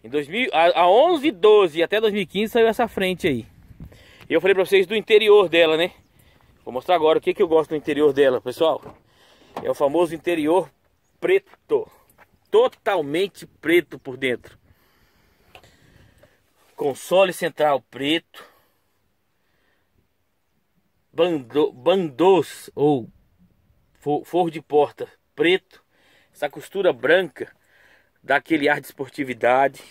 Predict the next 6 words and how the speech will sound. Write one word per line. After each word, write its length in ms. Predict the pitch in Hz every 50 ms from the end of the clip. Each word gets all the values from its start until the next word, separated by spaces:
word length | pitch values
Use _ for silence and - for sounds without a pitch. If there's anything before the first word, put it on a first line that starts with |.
| - _ _ _
Couro 420 | - - 190 214 226 233 220 196 180
dos 220 | 160 151 147 139
bancos 400 | 123 127 147 143 - - - _ _ -
preto. 420 | 147 151 156 165 - _ _ - _ _ _ _ _ - - - - _ _ _ _ _ _ _ _ _ _ _ _ _
Volante 760 | - 123 156 196 220 196 170 170 185 190 185 _ _ - _ _ -
preto. 500 | - 175 180 185 - _ _ - -